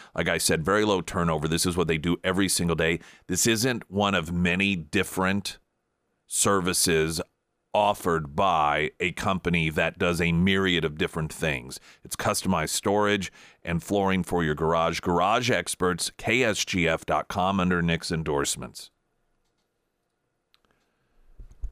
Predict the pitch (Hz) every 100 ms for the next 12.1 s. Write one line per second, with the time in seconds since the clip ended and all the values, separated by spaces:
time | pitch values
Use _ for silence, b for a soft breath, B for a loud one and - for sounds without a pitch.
0 | - - - - 53 67 113 85 76 -
1 | 71 65 - 67 65 67 67 - 76 76
2 | 73 143 180 175 147 - 143 131 113 82
3 | 92 95 - - - - - - - -
4 | - - 98 117 123 104 92 82 78 65
5 | 87 113 - _ _ _ _ _ - 113
6 | - - 156 165 156 - - - _ -
7 | 151 156 151 110 123 131 120 104 - -
8 | 120 90 78 85 98 117 120 101 101 95
9 | 98 - 143 165 165 151 - - 151 143
10 | 139 135 127 120 92 123 117 101 76 76
11 | 87 95 117 113 107 92 85 69 60 -